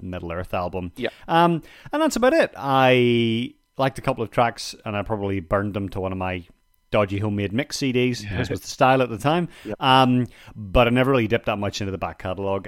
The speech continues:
Speaker 1: and power metal is something that, like, I, it's not that I don't like it.
Speaker 2: Mm.
Speaker 1: I just don't think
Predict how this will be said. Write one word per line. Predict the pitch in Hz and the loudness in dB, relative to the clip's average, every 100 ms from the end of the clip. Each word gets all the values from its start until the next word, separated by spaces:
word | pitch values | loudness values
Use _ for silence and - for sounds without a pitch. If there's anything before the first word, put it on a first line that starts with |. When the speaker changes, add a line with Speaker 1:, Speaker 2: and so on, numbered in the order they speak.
| - | -10
Speaker 1:
and | 104 98 92 92 90 - _ - | -8 -6 -6 -8 -10 -14 _ -4
power | 110 110 | 0 0
metal | 107 101 95 95 | 0 -2 -2 -4
is | 98 82 | -6 -8
something | 98 87 101 92 90 | -8 -8 -6 -6 -6
that, | 92 92 | -6 -6
like, | 92 90 | -6 -6
I, | 95 - - | -8 -10 -18
it's | - | -6
not | 359 | 0
that | 311 | 2
I | |
don't | 240 143 | 2 2
like | 120 123 185 226 87 | 0 0 0 -4 -8
it. | 73 - - | -8 -10 -6
Speaker 2:
Mm. | 139 - | -6 -4
Speaker 1:
I | |
just | 104 120 - - - - _ _ _ | -6 -4 -8 -12 -20 -20 _ _ _
don't | - 120 | -2 -2
think | - 123 117 | -2 -6 -6